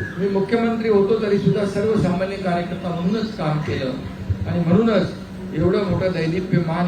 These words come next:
यश मिळालं. आता तोच वेग यापुढे देखील महायुतीचं सरकार कायम ठेवणार आहे. आज आपण पाहतोय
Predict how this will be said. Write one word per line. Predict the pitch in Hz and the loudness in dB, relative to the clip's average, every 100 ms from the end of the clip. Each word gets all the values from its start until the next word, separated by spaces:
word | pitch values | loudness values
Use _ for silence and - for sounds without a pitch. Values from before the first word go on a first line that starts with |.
| 160 | 0
यश | 160 - 151 | 0 -2 0
मिळालं. | 156 165 151 120 - - - 165 | 0 0 0 -2 -6 -10 -10 -8
आता | 175 180 | -2 -2
तोच | 185 220 220 | 2 2 2
वेग | 190 180 156 - - - - 170 | 0 0 0 -2 -8 -8 -2 2
यापुढे | 180 180 175 190 | 2 2 2 2
देखील | 180 156 175 160 139 - - - - | 0 -2 -2 -2 -4 -6 -10 -12 -6
महायुतीचं | 160 175 185 170 185 - 160 | -2 2 2 0 -4 -6 -6
सरकार | - 147 151 156 143 - 147 | -6 -6 -4 -2 -2 -6 -6
कायम | 143 175 180 | -2 0 0
ठेवणार | 180 175 185 185 | 0 0 0 0
आहे. | 190 | 0
आज | 175 156 | -2 -2
आपण | 147 160 | -4 -6
पाहतोय | - 151 175 202 147 | -6 -4 -2 0 -2